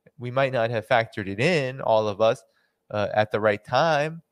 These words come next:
but a lot of us already knew that the United States had created a civil war situation in Ukraine, had created, um,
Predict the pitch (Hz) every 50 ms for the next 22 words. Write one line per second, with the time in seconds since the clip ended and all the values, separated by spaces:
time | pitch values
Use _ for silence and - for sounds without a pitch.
0 | _ _ _ _ _ _ _ _ - 123 110 107 - - _ - 110 117 110 110
1 | 131 156 185 185 151 120 127 120 123 - - 117 117 120 120 117 110 101 110 143
2 | 170 170 156 143 127 - - 120 117 113 113 110 107 107 - - - 104 101 101
3 | 120 - - - - - 110 104 - - - 117 101 101 98 98 92 95 - -
4 | - 104 95 95 92 92 98 98 92 - 107 98 - - 101 98 95 - - 113
5 | 104 95 95 95 - - 101 98 95 98 104 107 - _ _ _ _ _ _ 110
6 | 107 98 - - 113 107 101 101 98 98 98 95 95 _ _ _ _ _ _ _
7 | _ _ _ - 98 95 92